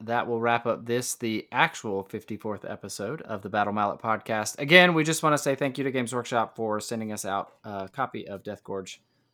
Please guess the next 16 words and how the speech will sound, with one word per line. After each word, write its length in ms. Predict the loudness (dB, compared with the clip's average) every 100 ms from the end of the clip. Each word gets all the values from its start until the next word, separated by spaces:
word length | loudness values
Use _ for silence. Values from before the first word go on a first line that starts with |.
| -2
early 360 | 2 2 0 -2
to 120 | -8
review. 440 | -6 -4 0 0 0 -8 _ _ _ -12
Um, 440 | -8 -6 -6 -10 -16 _ _ -18
uh, 100 | -14
so 320 | -8 -6 -6 -8
we 200 | -6 -6
appreciate 440 | -6 -6 -2 0
that. 260 | 4 4 2 -6 -20 -20 _
Uh, 300 | -2 2 2 2
you 220 | -2 -2
can 220 | 0 -2
find 300 | 4 4 4
us 120 | 0
on 140 | -2 0
socials, 640 | -2 -2 -2 -2 -4 -10